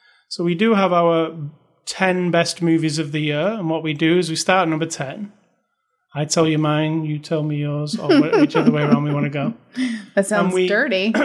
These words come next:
Speaker 1: <clears throat> And now these aren't, these are just the movies we reviewed on this show. So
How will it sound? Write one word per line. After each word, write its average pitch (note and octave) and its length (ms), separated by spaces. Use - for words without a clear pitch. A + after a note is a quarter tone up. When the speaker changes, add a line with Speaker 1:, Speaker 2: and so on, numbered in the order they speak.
Speaker 1:
<clears throat> - 240
And F#3+ 140
now G#3+ 160
these B3+ 260
aren't, B3 280
these A#3 260
are A3 60
just G3 280
the F#3+ 60
movies F3 380
we D#3+ 120
reviewed D#3+ 840
on D3+ 120
this C#3 140
show. C3+ 320
So D3 340